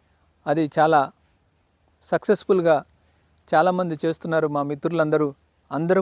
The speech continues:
కూడా ఆరోగ్యంగా ఉంటున్నారు. వాళ్ళకు షుగర్ ఉండొచ్చు, బీపీ ఉండొచ్చు, థైరాయిడ్ ఉండొచ్చు, ఒబేసిటీ ఉండొచ్చు, ఫ్యాటీ లివర్ ఉండొచ్చు, మరి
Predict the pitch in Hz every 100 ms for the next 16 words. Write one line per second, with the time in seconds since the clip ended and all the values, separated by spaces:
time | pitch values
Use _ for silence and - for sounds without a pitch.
0 | 185 170 147 151 156 156 156 151 143 139
1 | 139 131 - _ _ _ _ - 143 139
2 | - 151 170 170 160 - 156 143 151 170
3 | 165 165 160 - 190 _ _ _ - 160
4 | 170 170 165 165 156 170 151 175 165 175
5 | 165 165 160 156 151 165 156 180 175 170
6 | 170 170 165 175 156 - _ _ _ _
7 | _ _ _ - 180